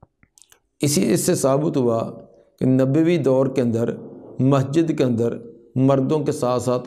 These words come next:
औरतों का नमाज पढ़ने का भी इंतज़ाम और एहतमाम था। फ़खरज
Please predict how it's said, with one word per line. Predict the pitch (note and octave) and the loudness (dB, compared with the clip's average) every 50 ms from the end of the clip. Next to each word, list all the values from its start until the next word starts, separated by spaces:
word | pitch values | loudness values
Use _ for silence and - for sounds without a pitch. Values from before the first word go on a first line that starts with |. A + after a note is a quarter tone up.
| - - | -4 -2
औरतों | C#3 C3 B2+ C3 - C#3 C3 B2 | 0 0 0 0 -2 -2 -2 0
का | B2+ C3 B2+ | 0 0 0
नमाज | A#2+ A#2+ A#2 A#2 A2+ A2+ G#2+ A2+ - | 0 0 -2 -2 -2 -2 -4 -4 -4
पढ़ने | B2+ A#2+ A#2+ B2 B2 | -2 -2 0 0 0
का | B2 A#2+ A2+ | 0 -2 0
भी | A2+ B2 B2+ | 0 -2 -2
इंतज़ाम | C#3 B2+ B2 A#2 A#2+ B2 A#2+ B2 A#2+ A#2+ A#2+ B2 | -2 -4 -6 -4 -2 0 0 0 0 0 -2 -2
और | B2 | -2
एहतमाम | A#2+ G#2+ G#2+ - A2+ G#2 G#2 G#2 A2+ C3+ C#3 C#3 | -2 -2 -2 -2 -2 -2 -2 -2 -2 -2 -4 -2
था। | - A2 G2 - - - - - _ _ _ _ _ _ _ _ _ _ _ _ - _ _ _ _ _ _ _ | -2 -2 -2 -2 -6 -12 -20 -20 _ _ _ _ _ _ _ _ _ _ _ _ -20 _ _ _ _ _ _ _
फ़खरज | - C#3 C3+ - C3+ D#3 E3+ F3+ F3+ | -4 -2 0 2 2 2 2 2 2